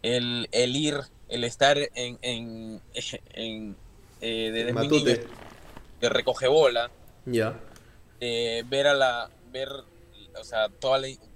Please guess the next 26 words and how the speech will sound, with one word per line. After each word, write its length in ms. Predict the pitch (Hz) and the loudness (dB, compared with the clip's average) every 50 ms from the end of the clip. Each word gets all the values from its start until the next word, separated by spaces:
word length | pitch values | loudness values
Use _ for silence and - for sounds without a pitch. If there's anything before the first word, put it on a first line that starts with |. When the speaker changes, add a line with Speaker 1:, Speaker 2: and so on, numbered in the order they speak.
| - - | -20 -16
Speaker 1:
el 480 | - 110 117 113 113 113 110 110 110 - | -12 -10 -10 -8 -8 -10 -12 -14 -16 -8
Comando 380 | - 123 120 127 135 135 135 135 | -6 -2 2 2 2 2 0 -4
Sur 380 | - - 143 147 147 147 135 127 | -2 -2 -2 0 0 0 0 -2
y 160 | - 123 120 117 | -4 -4 -4 -2
decirle 460 | 117 117 113 - 135 135 135 135 135 | -2 -4 -4 -2 -4 -2 2 6 6
a 60 | 131 | 6
Waldir, 420 | 127 123 120 120 120 127 135 139 131 | 6 6 2 2 0 -4 -6 -6 -6
este, 840 | 120 - - - 113 110 107 110 107 104 104 98 95 104 123 127 123 | -8 -10 -10 -10 -8 -8 -6 -6 -8 -8 -10 -12 -12 -10 -8 -8 -8
"El 80 | 123 | -8
goleador, 1160 | 123 127 127 127 127 127 123 127 127 123 123 127 127 127 127 127 127 127 127 127 127 127 123 113 | -8 -8 -6 -6 -4 0 2 4 4 4 2 0 -4 -4 -4 -4 -6 -6 -6 -6 -4 -6 -6 -6
el 120 | 107 107 | -8 -14
goleador", 400 | 107 107 107 107 107 110 113 110 | -16 -14 -8 -4 -4 -4 -4 -6
o 20 | - | -6
sea, 160 | - - - - - - - - - - | -6 -6 -6 -6 -12 -20 -20 -18 -10 -8
esas 280 | 123 123 - 143 139 | -6 0 0 0 0
cosas, 560 | - - 156 151 - 170 151 143 - - - - - - - - - - - - - - - | 2 2 2 4 6 6 6 6 4 -4 -18 -20 -20 -20 -20 -20 -20 -20 -20 -20 -20 -20 -12
o 40 | |
sea, 240 | - - 139 127 127 | 0 4 6 6 6
es 100 | 127 - | 6 2
un 200 | 147 151 165 165 | -6 -14 -12 -12
sentimiento 640 | - 175 170 165 160 135 147 143 147 151 156 156 160 | -10 -10 -10 -10 -10 -10 -10 -8 -6 -8 -6 -6 -6
que 100 | 135 143 | -6 -6
yo 60 | 143 | -8
decía, 280 | 147 139 131 156 151 143 - - - - - - - 135 | -8 -6 -2 0 0 0 0 -4 -20 -20 -20 -20 -12 -6
"Yo 160 | 156 165 160 | -6 -6 -6
quiero, 500 | - - 165 175 180 180 185 185 165 - | -6 -8 -6 -4 -2 0 0 0 -2 -4